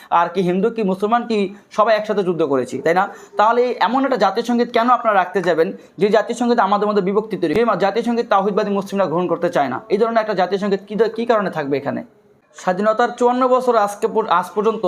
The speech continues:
এই জাতীয় সঙ্গীত সবার কাছে সর্বজন গ্রহীত হয় নাই।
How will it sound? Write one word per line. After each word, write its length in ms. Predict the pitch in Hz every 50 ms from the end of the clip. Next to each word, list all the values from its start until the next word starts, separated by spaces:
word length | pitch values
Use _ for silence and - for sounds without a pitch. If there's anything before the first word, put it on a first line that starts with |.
| 170 165 -
এই 120 | 180 190
জাতীয় 280 | 190 196 190 190 214 208
সঙ্গীত 240 | 226 226 220 220 220
সবার 280 | - 196 175 202 202
কাছে 220 | - 214 214 214 190 180 196 185 190 - - _ _ _ _ -
সর্বজন 500 | - - 196 196 196 214 214 220 233 220 196
গ্রহীত 280 | 165 190 190 196 190
হয় 220 | 190 160 160 147 143
নাই। 160 | 135 101